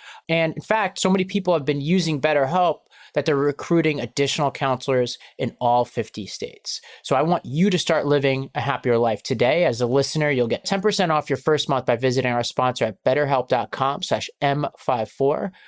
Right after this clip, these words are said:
Join over one million people who have taken charge of their mental health. Again, that's BetterHelp,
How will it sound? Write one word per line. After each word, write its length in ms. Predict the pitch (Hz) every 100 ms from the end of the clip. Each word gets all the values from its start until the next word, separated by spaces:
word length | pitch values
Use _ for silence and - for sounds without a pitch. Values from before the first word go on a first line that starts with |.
| - - -
Join 200 | 156 139
over 260 | 143 127 117
one 320 | 110 143 185
million 240 | 190 190
people 480 | - 131 - 110 107
who 140 | 135 127
have 160 | 113
taken 240 | - 127 117
charge 340 | - 127 117
of 80 | 110
their 80 | 117
mental 300 | 117 117 113
health. 340 | 113 - - -
Again, 260 | 131 127
that's 160 | 110 -
BetterHelp, 600 | - 135 165 131 117